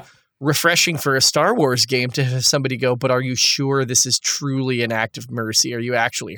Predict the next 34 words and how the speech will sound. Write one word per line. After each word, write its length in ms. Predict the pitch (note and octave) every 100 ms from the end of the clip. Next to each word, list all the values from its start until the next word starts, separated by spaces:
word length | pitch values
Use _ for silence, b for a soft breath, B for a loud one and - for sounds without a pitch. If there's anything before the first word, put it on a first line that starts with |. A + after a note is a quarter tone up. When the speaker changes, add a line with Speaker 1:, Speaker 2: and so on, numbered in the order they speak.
| -
Speaker 2:
hurting 280 | D#3 C3+
them 100 | B2
in 60 | A2+
the 60 | A2
long 340 | A#2 A#2 G#2+
run 400 | F#2+ C#2+ F2+ A2+ b b b b _
by 200 | A#2+ B2
doing 360 | A2+ C3+ A#2 G2
this?" 300 | D#2+ C#3 - -
Um, 460 | A#2 F#2+ F#2 G2 A2+ _ _ _ _ _ _ _ _ -
anyway, 460 | G3 D3+ B2+ B2 A#2
those 380 | D#3+ C3+ F3 F#3+
games 180 | E3 C#3
have 60 |
been 120 | A#2+ A#2
great. 380 | A#2+ A#2 A#2 - -
Had 180 | D3+ B2+
a 40 |
Donkey 380 | A#2+ C#3 C3 B2+
Kong 180 | B2+ A#2+
Country 500 | B2 A#2+ B2 A#2 A#2
detour 560 | A#2 B2+ A#2 B2+ A2+
as 120 | A2+
well, 280 | B2 A#2 A2
which 260 | A#2+ A2 -
you 80 | A#2+
will 140 | A2+
all 60 | G#2+
hear 160 | A2
about 180 | G#2 G2
next 300 | G2+ G#2+ -
week. 180 | F2 G#2+ -
But, 220 | G2+ -
uh, 180 | G2